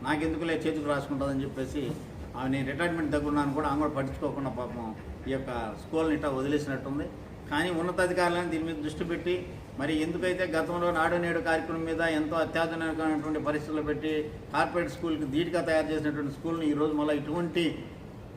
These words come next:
హెచ్ఎంలు వచ్చేసి మరి వాటిని మళ్ళా భ్రష్టత్వం పట్టిస్తూ, మరి పాత ఈ విధంగా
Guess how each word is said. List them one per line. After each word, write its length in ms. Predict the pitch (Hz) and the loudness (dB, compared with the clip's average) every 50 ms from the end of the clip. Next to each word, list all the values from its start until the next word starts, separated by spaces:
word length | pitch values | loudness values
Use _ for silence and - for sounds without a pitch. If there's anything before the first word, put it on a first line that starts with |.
| - - - - - - - | -14 -14 -14 -16 -14 -6 -2
హెచ్ఎంలు 420 | 160 156 156 - 196 190 185 175 175 | -2 0 2 2 2 4 4 4 2
వచ్చేసి 520 | 151 147 170 160 151 160 160 147 127 - 110 - - - - 123 131 | 2 2 0 0 0 0 0 0 0 -2 -6 -10 -12 -12 -8 -4 -2
మరి 140 | 139 147 143 135 135 | 0 0 0 0 0
వాటిని 280 | 139 139 131 139 139 135 139 | 0 0 0 0 -2 -2 0
మళ్ళా 180 | 139 147 151 135 131 | 0 0 0 0 0
భ్రష్టత్వం 460 | 139 135 - 180 160 - - 160 151 143 | -2 -2 -2 -4 -4 -2 -2 0 0 0
పట్టిస్తూ, 360 | 135 123 143 135 135 - 139 131 117 110 - - - - - 123 | 0 -2 -4 -6 -6 -4 -4 -4 -4 -6 -8 -12 -14 -12 -8 -6
మరి 120 | 127 131 - - 131 | -6 -6 -4 0 2
పాత 240 | 135 156 170 170 185 175 165 147 - - - - - - | 4 4 4 4 4 4 4 2 0 -2 -8 -12 -12 -10
ఈ 40 | 120 131 | -6 -4
విధంగా 240 | 139 156 151 147 | 0 0 2 2